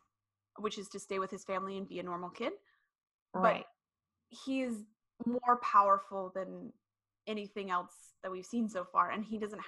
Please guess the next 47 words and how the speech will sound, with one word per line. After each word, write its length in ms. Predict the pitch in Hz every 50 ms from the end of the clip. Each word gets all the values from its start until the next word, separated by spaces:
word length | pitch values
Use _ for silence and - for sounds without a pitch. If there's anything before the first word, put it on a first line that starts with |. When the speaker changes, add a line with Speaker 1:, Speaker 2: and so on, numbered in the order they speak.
| -
Speaker 1:
have 180 | - 202 202 -
to 60 | - 214
play 280 | - - 208 196 202
by 200 | 202 196 185 185
the 100 | 185 185
script 420 | 185 - - - 196 185 - - 202
of, 160 | 196 190 - - - - - - - - - -
"Oh, 100 | 220 220
he's 160 | 226 220 196
gonna 180 | 202 202 202
be 120 | 190 196 190
taken 340 | - - 202 196 196 190 185
by 120 | 185 180
the 80 | 180 180
demons 360 | 180 175 170 175 170 175 175
and 120 | 180 180 175
used 180 | 170 170 -
as 100 | 180 175 -
the 120 | 180 175
Antichrist." 720 | 170 175 - - - - - - - 226 - - - - _ _ _ _ _ _ _ _ _ _
Speaker 2:
Right. 220 | 208 190 170 - -
Speaker 1:
Um, 280 | 208 202 196 196 - - _ -
and 120 | - 247
so 100 | 240 285
I 60 | 277
think 220 | 277 - 320 285 285
that 180 | 277 262 240 233
that's 320 | 233 214 208 208 - -
a 60 | 226
really 260 | 214 214 208 196 190 185 -
interesting 480 | 202 185 185 - 190 180 - 190 190 185
contrast, 500 | - 190 185 180 180 202 190 185 - -
especially 540 | 185 - - 180 - - 196 185 180 190 - _ _ _ _ _ _ _ _ _ _ _ _ _ _ _ _ _ _ _ -
because 280 | - - 247 226 214
he 100 | 226 226
is 80 | 202 202
a 60 | 196
child, 600 | - - - 180 180 175 175 180 175 175 180 - - -
and 280 | 196 190 190 185 - - _ _ _ _
definitely 600 | - 285 302 302 302 392 403 381 381 359 320 - - -
it 100 | 226 240
also 240 | 240 240 - 294 285 - - -
parallels 400 | - 226 214 220 220 220 214 208
the 80 | 214 208
feeling 400 | 208 - - 214 202 202 196 196 190
that, 140 | 185 175 -
like, 260 | 196 185 185 185